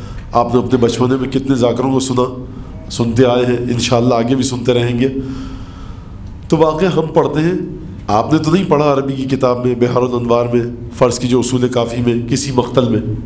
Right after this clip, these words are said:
واقعہ ہم نے پڑھا، کسی اور ذاکر نے پڑھا، جن ذاکروں سے آپ سنتے ہیں۔ اس پر غور فرمائیے گا، یہ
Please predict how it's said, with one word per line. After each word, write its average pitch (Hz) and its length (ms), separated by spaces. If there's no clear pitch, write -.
واقعہ 123 280
ہم 127 180
نے 139 60
پڑھا، 123 240
کسی 107 220
اور 127 140
ذاکر 120 260
نے 117 160
پڑھا، - 160
جن 139 180
ذاکروں 135 260
سے 131 100
آپ 123 100
سنتے 117 280
ہیں۔ 101 200
اس - 140
پر 175 80
غور 143 200
فرمائیے 135 420
گا، 175 60
یہ 156 140